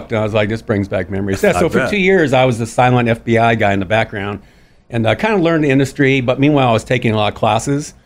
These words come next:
Speaker 1: with, uh, a woman named, uh, Nancy Chartier, who's a big acting coach here in Dallas.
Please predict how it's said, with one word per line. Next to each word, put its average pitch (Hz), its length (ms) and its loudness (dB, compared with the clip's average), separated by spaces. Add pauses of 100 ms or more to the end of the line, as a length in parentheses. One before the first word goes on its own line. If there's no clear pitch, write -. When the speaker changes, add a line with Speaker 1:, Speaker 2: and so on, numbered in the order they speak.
(240)
Speaker 1:
with, 117 200 0
uh, 110 260 2
a 110 60 2
woman 117 220 4
named, 107 320 -2
uh, 101 160 -6
Nancy 107 500 -6
Chartier, 123 600 0
who's 113 180 -2
a 104 60 -2
big 101 200 -2
acting 104 300 -6
coach 104 280 -4
here 107 160 -4
in 95 120 -4
Dallas. 101 460 0